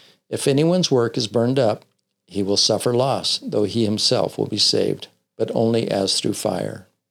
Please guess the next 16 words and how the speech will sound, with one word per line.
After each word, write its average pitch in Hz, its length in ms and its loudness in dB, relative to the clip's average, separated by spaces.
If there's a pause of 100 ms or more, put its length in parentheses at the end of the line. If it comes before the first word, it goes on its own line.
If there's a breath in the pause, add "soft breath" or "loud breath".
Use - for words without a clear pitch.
(1120)
Do - 80 0
you 185 140 4
not 156 260 2
know 123 480 2
that 131 160 -2
you 123 180 2
are 131 80 2
God's 117 380 2
temple, 123 540 -2 (320)
and 117 100 -12
that - 140 -4
God's 117 280 2
Spirit 127 400 0
dwells 107 420 2
in 139 120 2
you? 147 300 -2